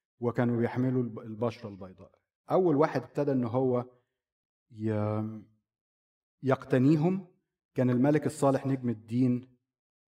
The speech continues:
الأيوبي. آم،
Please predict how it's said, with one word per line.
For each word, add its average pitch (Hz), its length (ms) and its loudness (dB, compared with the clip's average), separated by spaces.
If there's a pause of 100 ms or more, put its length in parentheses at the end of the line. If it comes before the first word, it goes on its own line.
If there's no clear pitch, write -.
(120)
الأيوبي. 107 600 -10 (1040)
آم، 110 600 -4